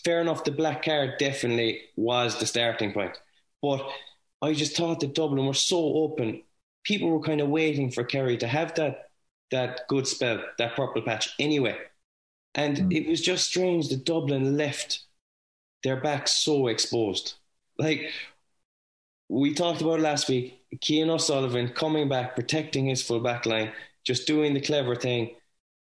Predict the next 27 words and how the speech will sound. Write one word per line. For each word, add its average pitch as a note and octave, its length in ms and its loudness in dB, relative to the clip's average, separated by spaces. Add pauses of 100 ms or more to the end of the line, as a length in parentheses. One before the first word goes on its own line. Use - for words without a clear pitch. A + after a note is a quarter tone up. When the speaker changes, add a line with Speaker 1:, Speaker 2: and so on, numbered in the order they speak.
(460)
Speaker 1:
Dublin E3 300 2
had D#3+ 180 2
the C#3 80 0
chance D3+ 400 2
to - 60 -2
do C#3 160 4
that B2 240 2
and A#2+ 160 0
just B2 200 2
settle D3 220 2
themselves, A2+ 440 0
but A#2+ 160 -2
they B2 100 2
didn't. C3 460 0
And C#3 160 -2
even D#3+ 440 0 (760)
one, F3+ 380 2
three, E3+ 460 2
or D3+ 80 2
no, B2+ 240 0
say E3+ 280 2
six - 300 0
points F3 360 0
into C#3 180 0
that B2 200 0 (800)
one A#2 260 0
nine, G#2+ 200 0